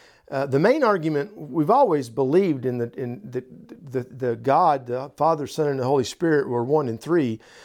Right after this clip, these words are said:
but because the word Trinity itself did not appear in the Bible, that was kind of a point of contention, and so we sort of shied away from that.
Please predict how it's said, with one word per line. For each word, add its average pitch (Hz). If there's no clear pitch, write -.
but 156
because 170
the 170
word 160
Trinity 202
itself 165
did 143
not 156
appear 160
in 156
the 127
Bible, 160
that 135
was 143
kind 151
of 143
a 127
point 156
of 151
contention, 156
and 123
so 139
we 135
sort 135
of 131
shied 143
away 131
from 117
that. 98